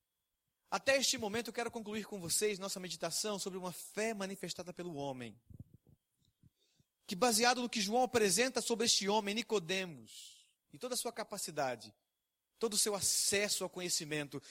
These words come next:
todo o seu sobrenome e participar de uma religião de alto nível, podemos concluir que ter linhagem, acesso e conhecimento religioso, acesso à religião e conhecimento religioso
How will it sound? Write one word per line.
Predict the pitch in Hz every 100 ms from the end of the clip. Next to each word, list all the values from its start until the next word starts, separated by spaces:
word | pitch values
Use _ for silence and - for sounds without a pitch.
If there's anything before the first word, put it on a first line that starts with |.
| -
todo | 220 226
o |
seu | - 226
sobrenome | - 240 202 226 196 170 170 160 143 -
e | 196
participar | - 226 226 226 - 220
de | 202 202
uma | 202 196 185
religião | 196 202 190 180 190 220 226 202 - - -
de | 165 214
alto | 262 320 - 311
nível, | 240 233 220 160 165 131 - _ _ _ _ _ _ _ _ _ _ _ _ _ _ _ _
podemos | 156 196 196
concluir | 190 180 165 165 147 -
que | 156 139 117 - _ _
ter | 196 180
linhagem, | 185 180 151 135 117 107 110 _ _ _ _ _ _ _
acesso | 160 - - - 208 240 - 233 226 _ _ -
e |
conhecimento | 147 190 196 - 175 190 170
religioso, | 190 170 151 147 135 139 135 _ _ _ -
acesso | 151 220 226 220
à |
religião | 214 208 170 190
e | 196
conhecimento | 196 202 196 185 190 214
religioso | 214 196 175 170 165 180